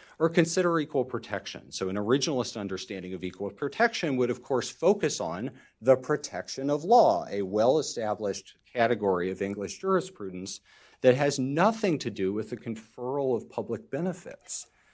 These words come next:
like public education or public employment, which means that cases like Brown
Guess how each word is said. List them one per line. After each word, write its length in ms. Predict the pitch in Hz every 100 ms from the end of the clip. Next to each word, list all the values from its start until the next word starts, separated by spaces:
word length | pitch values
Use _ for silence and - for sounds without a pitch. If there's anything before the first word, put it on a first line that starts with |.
| _ _ _
like 200 | 110 104
public 360 | - 98 107 104
education 960 | 98 120 - - 180 165 92 71 - _ _ _ _ _ 107
or 120 | 104
public 400 | - 110 107 117
employment, 640 | 113 113 170 170 110 69 _ - _ _
which 240 | 120 117
means 240 | 135 139
that 160 | 131 117
cases 560 | - 123 - 123 110 117
like 260 | 110 -
Brown 720 | 90 107 139 127 92 82 80